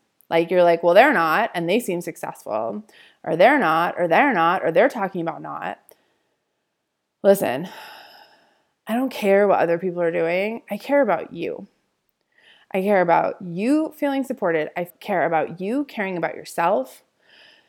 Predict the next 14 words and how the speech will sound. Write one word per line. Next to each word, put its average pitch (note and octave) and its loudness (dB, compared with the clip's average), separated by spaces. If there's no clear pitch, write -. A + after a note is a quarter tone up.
Nothing B3+ 4
good G#3 8
ever F#3 2
comes F3+ -6
from E3+ -6
looking F3 -4
outside D#3 -4
ourselves G2 -8
for F#3 2
what E3 2
we E3+ 0
want. G#2+ -10
If G#3 -2
something C#4+ 4